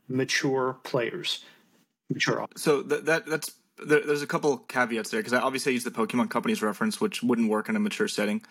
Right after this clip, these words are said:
Speaker 2: Um, but you look at Roblox and you go, "Holy," like, look at all the things that are going on in Roblox, all the bad things, and you go, "Wow, that's, that's not good." Um, we're gonna have to build technology that helps with moderation. Um, we are,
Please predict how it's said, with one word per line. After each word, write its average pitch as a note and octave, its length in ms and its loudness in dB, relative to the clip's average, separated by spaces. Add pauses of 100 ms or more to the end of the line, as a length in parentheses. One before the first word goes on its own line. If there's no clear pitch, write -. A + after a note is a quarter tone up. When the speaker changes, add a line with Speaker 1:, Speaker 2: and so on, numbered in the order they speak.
(380)
Speaker 2:
Um, A2+ 320 2 (160)
but C#3+ 160 2
you D3 100 -2
look - 180 0
at - 100 0 (360)
Roblox A#2+ 600 0
and A#2 80 -2
you A2 80 0
go, G#2+ 80 0
"Holy," B2 400 0 (200)
like, B2 140 -2
look B2 100 2
at B2 60 2
all A#2+ 80 6
the A#2 100 -2
things A#2 220 -2
that G#2 80 -2
are G#2+ 40 0
going A2 140 2
on A2 80 0
in G#2+ 60 -2
Roblox, A2+ 400 0
all A#2 60 0
the A2 80 0
bad G#2 240 0
things, G#2+ 240 2
and G#2+ 100 0
you G#2+ 60 2
go, G#2 80 2
"Wow, G#2 340 0
that's, A2 320 -6
that's A#2 320 -4
not G#2+ 160 -2
good." A2 260 0 (500)
Um, A#2+ 320 2 (300)
we're C3 260 0
gonna E3 180 2
have D#3+ 200 -4
to E3 80 -2
build B2 280 -2
technology A#2 640 -2
that G#2+ 180 -2
helps A2 240 -4
with A2 100 -2
moderation. A2 720 -2
Um, - 160 -4
we B2+ 220 0
are, C3 300 0